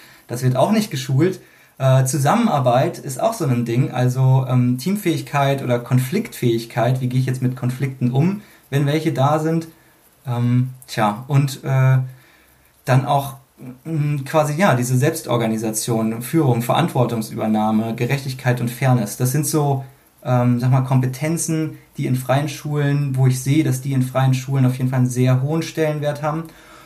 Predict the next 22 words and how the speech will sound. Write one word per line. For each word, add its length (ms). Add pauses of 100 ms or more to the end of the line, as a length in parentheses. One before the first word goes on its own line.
(260)
Und 420 (160)
dann 220
gibt's 160
natürlich 240
noch 100
andere 320
Aspekte 420
von 260
freien 320
Schulen. 220
Es 100
gibt 120
verschiedene 600 (800)
mit 120
unterschiedlichen 640
Themenbereichen, 840
wie 220
freie 320
Aktivschulen, 720
Naturschulen, 760
Sportschulen, 840
Sprachschulen. 960